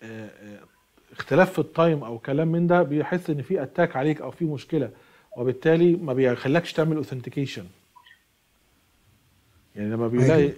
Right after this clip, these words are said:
Speaker 1: في سيرفر تاني ومعاه في النتورك وكان اوريدي جويند معاه وفي اختلاف في التايمنج معاه، معناه ان في حد بيحاول يعمل اتاك عليه او حد معدل فيه، في مشكله يعني.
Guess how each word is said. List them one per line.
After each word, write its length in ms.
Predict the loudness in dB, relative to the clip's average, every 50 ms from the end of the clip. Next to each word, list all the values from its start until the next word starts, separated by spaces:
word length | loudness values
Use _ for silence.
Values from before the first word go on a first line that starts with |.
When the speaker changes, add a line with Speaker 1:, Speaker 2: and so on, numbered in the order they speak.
| -8 _ _
Speaker 1:
في 140 | -6 -6
سيرفر 360 | -2 0 2 2 2 2 2 0
تاني 420 | 0 0 0 0 0 -4 -6 -8 -12 -16 -16
ومعاه 560 | -12 -10 -8 -6 -6 -6 -8 -6 -6 -6 -4
في 100 | -4 -4
النتورك 500 | -4 -4 -4 -4 -2 -2 -4 -4 -4 -6
وكان 260 | -8 -6 -4 -4 -4
اوريدي 300 | -4 -2 -2 -2 -2 -2
جويند 380 | -2 -2 0 0 0 -2 -4 -6
معاه 320 | -6 -6 -6 -6 -4 -4
وفي 280 | -6 -8 -6 -6 -4 -4
اختلاف 380 | -4 -4 -4 -2 0 0 0
في 80 | -2 -6
التايمنج 600 | -10 -6 -2 -2 -2 0 -2 -4 -6 -8 -8 -10
معاه، 340 | -10 -10 -8 -8 -8 -8 -10 -14 _ _ _ _ _ _ -20 -20 _
معناه 320 | -8 -8 -6 -4 -2 -2 -2
ان 340 | 0 0 0 0 -2 -2
في 140 | -4 -4 -2
حد 240 | 0 0 0 0 0
بيحاول 340 | -2 -2 -2 0 0 2 2
يعمل 260 | 2 0 0 -2 -6
اتاك 400 | -8 -6 -2 -2 -2 -2 -2 -4
عليه 260 | -4 -2 -2 -2 -2
او 80 | -2 -4
حد 280 | -4 -4 -4 -4 -2 -4
معدل 380 | -4 -4 -4 -4 -4 -4 -6
فيه، 220 | -8 -8 -8 -8 -8
في 260 | -8 -8 -8 -8 -8
مشكله 320 | -8 -8 -6 -4 -4 -4
يعني. 220 | -4 -6 -10 -16